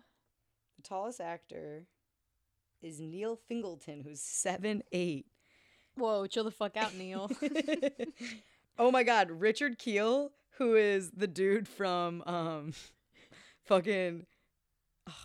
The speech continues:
Speaker 1: what's the best Adam Sandler movie? Happy Gilmore.
Speaker 2: <laughs>
Speaker 1: He's the one who's like, "Get his coat," you know, like, his old boss
Speaker 2: Yeah, yeah.
Speaker 1: that he, like, shot in the head with a nail gun. He's
Speaker 2: Oh my
Speaker 1: seven two.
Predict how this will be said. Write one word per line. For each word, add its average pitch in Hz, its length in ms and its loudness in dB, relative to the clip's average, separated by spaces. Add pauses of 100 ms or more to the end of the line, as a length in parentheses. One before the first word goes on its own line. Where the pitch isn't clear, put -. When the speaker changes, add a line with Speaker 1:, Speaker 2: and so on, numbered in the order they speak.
(180)
Speaker 1:
what's - 280 -14
the 196 60 -6
best 139 260 -8
Adam - 200 -14
Sandler 50 320 -16
movie? - 220 -16
Happy 214 280 4
Gilmore. 196 420 2
Speaker 2:
<laughs> 269 600 -2
Speaker 1:
He's 269 140 6
the 269 120 4
one 262 160 8
who's 240 260 6
like, 202 340 0 (120)
"Get 294 220 12
his 269 180 8
coat," 240 600 8
you 214 100 0
know, 214 100 2
like, 214 140 0
his 208 160 -4
old 185 240 0
boss 170 320 2
Speaker 2:
Yeah, 202 220 2
yeah. 175 180 -6
Speaker 1:
that 196 80 2
he, 196 80 4
like, 185 140 0
shot 175 360 2
in 180 60 -4
the 180 100 0
head 175 220 -2
with 180 120 -6
a 180 60 -4
nail 165 260 -4
gun. 208 260 -2
He's 226 200 -6
Speaker 2:
Oh 226 60 -4
my 208 60 -6
Speaker 1:
seven 185 360 -2
two. 165 440 -4